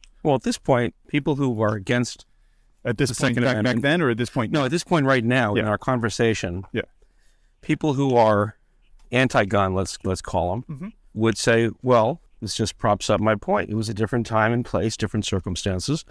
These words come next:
Speaker 2: Sure.
Speaker 1: And of course, I can understand that back then you would want it, but now we're in a different situation,
Speaker 2: Okay.
Speaker 1: civilized society, nine one one, you know, all that stuff.
Speaker 2: Which is, which is all well and good,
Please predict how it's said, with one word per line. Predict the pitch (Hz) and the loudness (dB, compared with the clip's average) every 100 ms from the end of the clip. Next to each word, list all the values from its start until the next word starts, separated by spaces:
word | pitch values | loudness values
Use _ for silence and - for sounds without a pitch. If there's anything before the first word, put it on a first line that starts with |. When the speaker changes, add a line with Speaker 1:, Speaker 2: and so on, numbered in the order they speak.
| - | -8
Speaker 2:
Sure. | - - _ _ - | -6 -6 _ _ -4
Speaker 1:
And | 151 | -4
of | - | -4
course, | - 294 277 135 | -2 -2 0 0
I | |
can | 131 127 | 0 0
understand | 110 104 - 107 104 | 0 -2 0 0 0
that | 87 | -2
back | 98 92 - | -2 -2 -2
then | 190 170 143 139 _ _ _ - - - _ - | -2 0 -2 -6 _ _ _ -20 -20 -20 _ -2
you | |
would | 123 | 0
want | 117 165 | 0 0
it, | 127 | -2
but | 101 | -4
now | 110 113 147 151 120 | 0 2 2 2 2
we're | 110 110 | 2 2
in | 107 | 2
a | 98 87 82 - - - - - _ | 2 0 -4 -14 -20 -20 -20 -20 _
different | - 107 92 - | -6 -4 -6 -6
situation, | 90 117 160 170 156 | -6 0 2 2 0
Speaker 2:
Okay. | 127 | 0
Speaker 1:
civilized | 120 107 95 | 0 2 0
society, | 101 - 143 143 139 | -2 -2 0 0 0
nine | 117 107 101 101 | 0 0 2 0
one | 90 104 | 0 -2
one, | 139 156 147 139 131 - - - - - - - | -2 0 -2 -2 -8 -14 -20 -20 -20 -20 -20 -8
you | 120 | -2
know, | 110 | 0
all | 101 120 | 2 2
that | 113 | 0
stuff. | - 123 101 | 0 0 0
Speaker 2:
Which | 139 - | 0 -2
is, | 127 - | -4 -4
which | 127 | -4
is | 131 | -2
all | - 147 156 | -2 0 0
well | 139 135 | 0 0
and | 117 | 0
good, | 104 87 143 | 0 -4 -6